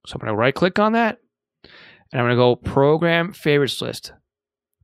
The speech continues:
After it loads up, I'm gonna go into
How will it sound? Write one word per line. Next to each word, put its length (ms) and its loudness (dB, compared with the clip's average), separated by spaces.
After 320 0
it 80 -2
loads 260 2
up, 320 -2
I'm 260 0
gonna 200 0
go 260 2
into 680 -4